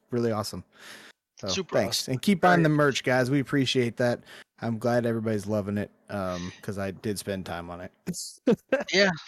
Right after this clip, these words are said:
Speaker 2: super, super awesome to be selling merch. It's very cool. We're excited. Let us know when you get it, how you like it. And, uh, if you're comfortable enough, send us pictures of you wearing it, and we'll, we can, like, share it, you know? That's, I'm super excited to have people wear my
Speaker 1: Keep your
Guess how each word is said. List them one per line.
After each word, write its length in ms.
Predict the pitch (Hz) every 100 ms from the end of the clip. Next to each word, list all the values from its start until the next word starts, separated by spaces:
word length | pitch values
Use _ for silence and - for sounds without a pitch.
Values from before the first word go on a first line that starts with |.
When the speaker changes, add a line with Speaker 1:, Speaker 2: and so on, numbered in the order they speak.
| -
Speaker 2:
super, 600 | - - 185 156 143 135
super 420 | - - 196 170 151
awesome 440 | 131 - 127 120
to 120 | - 123
be 100 | 120
selling 300 | 127 117 113
merch. 280 | 110 -
It's 100 | -
very 240 | - 127 127
cool. 200 | - 117
We're 80 | 113
excited. 540 | - 120 113 110 117
Let 160 | 127 123
us 140 | 123
know 100 | 135 123
when 100 | 120
you 60 |
get 220 | 131 196 202
it, 100 | 151
how 120 | 147
you 120 | 123
like 260 | 156 175 180
it. 200 | 175 - _ _ _ _ _
And, 320 | 139 143 135
uh, 460 | 135 139 139 139 143 139 _ _ _ _ _ _ _ _
if 140 | 165 160
you're 80 |
comfortable 500 | 160 226 220 180 175
enough, 200 | 170 180
send 180 | - 190
us 100 | 185
pictures 320 | - 185 175
of 100 | 185 185
you 100 | 190
wearing 200 | 208 190
it, 80 |
and 120 | 139 151
we'll, 140 | 151
we 120 | 147
can, 160 | 147 156
like, 140 | 151
share 280 | - 160 165
it, 100 | 131 _
you 100 | 123
know? 220 | 131 151 147 147
That's, 240 | 131 143 -
I'm 160 | 160
super 260 | - 170 147
excited 280 | - 131 123
to 60 |
have 140 | 127 -
people 260 | 131 127
wear 120 | 123 131
my 100 | 131
Speaker 1:
Keep 60 |
your 60 | 151